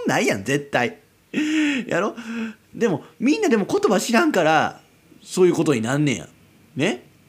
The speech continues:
というか、発言する方も考えなあかんと思うわ。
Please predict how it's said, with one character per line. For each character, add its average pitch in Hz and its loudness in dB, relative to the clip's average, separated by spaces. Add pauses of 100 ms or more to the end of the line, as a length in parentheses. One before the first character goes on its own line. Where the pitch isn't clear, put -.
(260)
と 202 2
い 262 4
う 440 0
か、 - -2 (1120)
発 - -6 (220)
言 453 -2
す 427 -4
る 453 4
方 427 2
も 139 0
考 - -8 (380)
え - 0
な 120 2
あ 110 -4
か 131 -4
ん 123 -4
と 107 -4
思 87 -10
う 82 -14
わ。 - -20